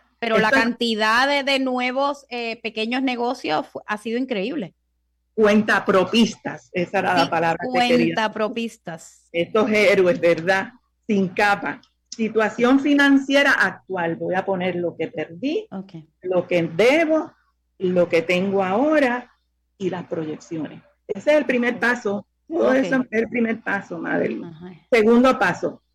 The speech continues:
Speaker 2: crear un plan para seguir adelante. Ese
Speaker 1: Mm.
Speaker 2: plan, ¿cuál es?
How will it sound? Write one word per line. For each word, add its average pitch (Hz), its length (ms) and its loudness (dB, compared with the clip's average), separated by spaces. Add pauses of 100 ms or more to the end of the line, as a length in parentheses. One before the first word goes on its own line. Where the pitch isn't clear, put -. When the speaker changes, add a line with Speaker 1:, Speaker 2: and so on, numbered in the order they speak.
(140)
Speaker 2:
crear 233 380 4
un 294 200 4
plan 302 380 4
para 202 260 0
seguir 202 420 -2
adelante. 175 840 -4 (520)
Ese 233 380 -2
Speaker 1:
Mm. - 20 -10
Speaker 2:
plan, 170 340 -10
¿cuál 208 280 2
es? 165 180 0